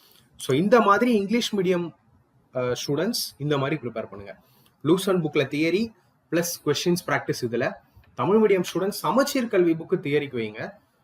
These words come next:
பிராக்டிஸ்க்கு இந்த புக்கை ரெஃபர் பண்ணுங்க. பிராக்டிஸ்க்கு மட்டும் உங்களுக்கு தமிழ் மீடியம் புக் இருக்காது,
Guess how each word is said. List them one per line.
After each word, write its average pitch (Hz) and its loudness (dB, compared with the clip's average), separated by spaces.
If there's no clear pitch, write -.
பிராக்டிஸ்க்கு 196 4
இந்த 160 2
புக்கை 120 -4
ரெஃபர் 107 -10
பண்ணுங்க. 98 -16
பிராக்டிஸ்க்கு 139 -4
மட்டும் 135 -2
உங்களுக்கு 143 -2
தமிழ் 131 -4
மீடியம் 117 -6
புக் - -16
இருக்காது, 107 -8